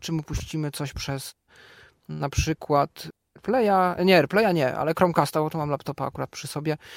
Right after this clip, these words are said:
Jedyne, co mogę powiedzieć, to, że ten głośnik nie obsługuje rozmów telefonicznych. On nie ma mik-, on ma mikrofon, ale nie ma tego profilu hands-free.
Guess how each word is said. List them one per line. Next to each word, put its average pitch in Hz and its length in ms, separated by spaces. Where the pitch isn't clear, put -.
Jedyne, 208 320
co 233 100
mogę 220 140
powiedzieć, 208 380
to, 180 120
że 160 80
ten 175 140
głośnik 247 360
nie 226 160
obsługuje 180 680
rozmów 151 640
telefonicznych. 131 640
On 170 100
nie 226 60
ma 254 100
mik-, 208 280
on 190 60
ma 214 120
mikrofon, 233 520
ale 196 200
nie 247 100
ma 254 100
tego 220 180
profilu 208 680
hands-free. 160 440